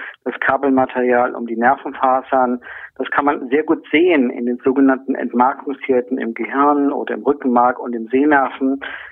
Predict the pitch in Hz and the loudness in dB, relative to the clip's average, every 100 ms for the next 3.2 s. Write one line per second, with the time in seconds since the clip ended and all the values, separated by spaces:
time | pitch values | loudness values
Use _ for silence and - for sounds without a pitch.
0 | - - - - - 139 147 131 123 - | -6 -6 -4 -2 2 2 2 0 -2 -2
1 | - 139 135 - 123 123 127 - 120 123 | -2 -2 -2 -4 -2 0 -2 0 2 2
2 | 131 131 120 - 123 139 170 - - 143 | 0 -2 -2 -4 -2 0 0 -4 -2 0
3 | 131 135 | 2 2